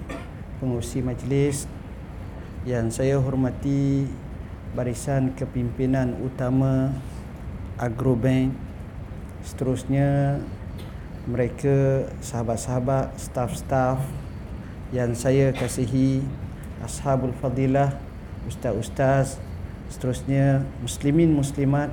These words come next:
hadirin hadirat yang dirahmati Allah. Sebagai mukaddimah ni, kalau boleh saya minta sahabat kita lelaki mari depan sikit, boleh tak? Orang lelaki dia suka duduk belakang sebab nak jaga orang perempuan.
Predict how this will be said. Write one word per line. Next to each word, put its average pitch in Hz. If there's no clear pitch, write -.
hadirin 131
hadirat 131
yang 123
dirahmati 117
Allah. 113
Sebagai 123
mukaddimah 135
ni, 147
kalau 131
boleh 135
saya 127
minta 127
sahabat 117
kita 131
lelaki 127
mari 123
depan 127
sikit, 139
boleh 123
tak? 90
Orang 120
lelaki 127
dia 139
suka 139
duduk 123
belakang 135
sebab 127
nak 131
jaga 123
orang 127
perempuan. 120